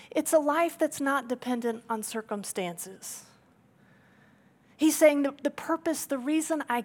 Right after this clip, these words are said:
came was to live among you so that I could offer you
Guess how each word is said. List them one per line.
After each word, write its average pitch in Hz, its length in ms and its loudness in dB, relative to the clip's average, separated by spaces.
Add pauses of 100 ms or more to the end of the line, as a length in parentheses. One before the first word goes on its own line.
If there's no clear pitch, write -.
came 214 640 -6 (340)
was 269 280 4
to 285 120 2
live 262 260 2
among 262 480 2
you 233 160 0
so 233 220 -2
that 226 240 0
I 269 160 -2
could 277 180 -2
offer 240 340 2
you 214 300 -6